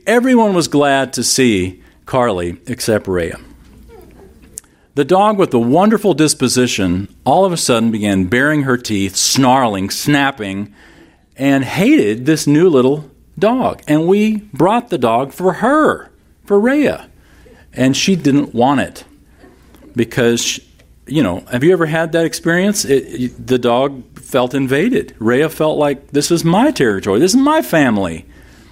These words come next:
You know, who are you to come in here and to presume to be part of it?" And eventually, though, they got along and,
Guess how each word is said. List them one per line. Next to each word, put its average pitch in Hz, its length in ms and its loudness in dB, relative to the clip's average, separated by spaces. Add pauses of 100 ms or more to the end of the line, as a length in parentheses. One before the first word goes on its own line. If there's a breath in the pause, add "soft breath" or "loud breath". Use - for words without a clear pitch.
(240 soft breath)
You 156 60 0
know, 175 160 2
who 190 140 2
are 226 80 2
you 208 160 2
to 202 80 2
come 165 240 0
in 123 100 4
here 123 240 2
and 101 160 -2
to 95 240 -2
presume 120 460 2
to 101 80 0
be 104 120 0
part 113 280 -4
of 85 100 -4
it?" - 240 -14 (880 soft breath)
And 104 180 0
eventually, 117 380 0
though, 101 180 0
they 104 160 0
got 107 200 0
along 110 480 2 (120)
and, 95 480 2